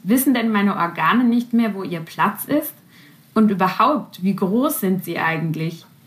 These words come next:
Schließlich habe ich das Gefühl, mein Auge hat sich gerade in die X-X-L-Version verwandelt und jeden Moment vor, mir aus dem Gesicht zu springen. Und dann fängt es noch an zu tränen. Hat es etwa Mitleid mit mir?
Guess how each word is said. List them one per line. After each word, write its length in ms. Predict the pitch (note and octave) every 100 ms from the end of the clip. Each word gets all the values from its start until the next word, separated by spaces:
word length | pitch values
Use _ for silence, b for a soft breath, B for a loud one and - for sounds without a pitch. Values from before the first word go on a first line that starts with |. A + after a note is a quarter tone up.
| b b b b b b -
Schließlich 540 | C4+ D4+ D4 C#4+ C4+
habe 180 | G#3 G#3
ich 100 | G#3
das 220 | G3 G3
Gefühl, 400 | F#3+ - B3 B3+
mein 240 | A3 F#3
Auge 340 | E3+ F#3 G3+ G#3
hat 220 | F#3 F#3+
sich 160 | G3+ G3
gerade 460 | F3 F3 G3+ G#3
in 160 | G#3+ G3+
die 220 | G3 F#3+
X-X-L-Version 1000 | G3+ - F#3+ - F3 G3+ G#3+ G#3+ A3 A3
verwandelt 680 | A3 G3+ G3+ A3+ A3 G#3+ -
und 160 | G3+ F#3+
jeden 260 | A3+ A#3+
Moment 380 | A#3 A3 G3+ G#3
vor, 380 | - G3 G3 G3+
mir 280 | G#3+ G3+ F3+
aus 140 | F#3+
dem 160 | G3 G3+
Gesicht 420 | G3+ F3+ F3+ -
zu 100 | D#3+
springen. 460 | D#3+ - D#3+ D#3 F3 - - B B B B B
Und 240 | - G#3 G3+
dann 300 | G3 B3+ C#4
fängt 300 | C4+ A3 G#3+
es 120 | G#3+
noch 140 | G3+
an 200 | F#3+ F3+
zu 140 | G3 G#3
tränen. 680 | - F3+ E3+ D#3+ D#3+ E3 - - - - -
Hat 160 | A#3+ A3
es 140 | A#3+
etwa 300 | G3 F#3+ E3
Mitleid 560 | E3+ G3 G3 C4+ C#4 B3
mit 200 | C4+ B3
mir? 340 | C#4 C#4 C#4+